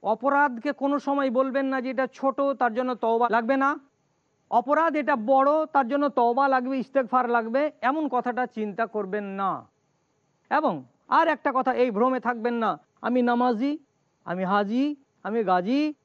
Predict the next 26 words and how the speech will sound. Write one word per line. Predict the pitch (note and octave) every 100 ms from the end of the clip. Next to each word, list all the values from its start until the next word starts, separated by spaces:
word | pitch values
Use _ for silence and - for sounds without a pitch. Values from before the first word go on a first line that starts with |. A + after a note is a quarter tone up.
| _ _ -
আমি | G3 A3+ C4 C4 B3+
আল্লাহর | G3 A3+ A#3 C4+ B3+
একজন | A#3+ B3 C4+ -
খাঁটি | - A3+ C4
বান্দা, | A3+ G3+ G#3+ C#4+ D#4+ _ _ _
আমি | - A3+
আল্লাহর | A#3 A#3 C4+ C#4
কোনো | B3 B3+
সময় | C4 C4+ C4+
বেয়াদবি | G#3+ A3 A3 B3
করি | B3+ A3+ B3+
না, | C#4+ F4 - _ _
একবার | - B3 F3+ A3 A3
জীবনে | C4 D4+ E4+
হয়েছে, | D#4+ D#4 C4 A#3 F#3+ _ _ -
তার | A#3+ B3+
জন্য | D4 D4+
আমাকে | B3 A#3+ C4 C4+
যে | A#3+ C#4+
আল্লাহর | C4 A#3 C4 B3
কাছে | C#4 C#4 C4+ B3+ _ _ -
এত | G#3
আকুলি | B3+ A3 B3+ F4 F#4
বিকুলি | F#4+ E4+ D#4
করতে | C4 C#4 C#4+
হবে | C4+ A#3+ G#3